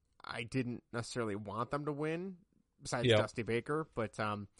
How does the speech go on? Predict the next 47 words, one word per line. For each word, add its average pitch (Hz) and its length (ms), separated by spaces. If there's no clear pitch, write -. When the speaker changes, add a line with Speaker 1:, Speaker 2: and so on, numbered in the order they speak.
Speaker 1:
do 160 100
you 240 140
want, 262 400
uh, 226 340
before 214 280
we 240 120
move 214 160
on 214 140
to 160 60
football, 160 480
do 120 120
you 151 80
wanna 160 220
go 170 160
over 165 220
our 143 120
predictions 170 840
from 135 200
the 131 60
beginning 131 320
of 123 60
Speaker 2:
Yes, 117 180
Speaker 1:
the 123 60
year? 139 100
Speaker 2:
I 147 80
ha-, - 60
do 127 100
you 151 200
have, 131 420
I 123 140
have 135 220
'em, 107 140
uh, 104 220
up. 101 360
Do 160 60
you 165 40
Speaker 1:
I - 20
do 196 60
Speaker 2:
wanna - 120
Speaker 1:
not 202 160
Speaker 2:
go 160 60
over 180 80
Speaker 1:
have 170 140
Speaker 2:
who 151 120
Speaker 1:
them. 127 80
Speaker 2:
actually 123 400
won? 123 340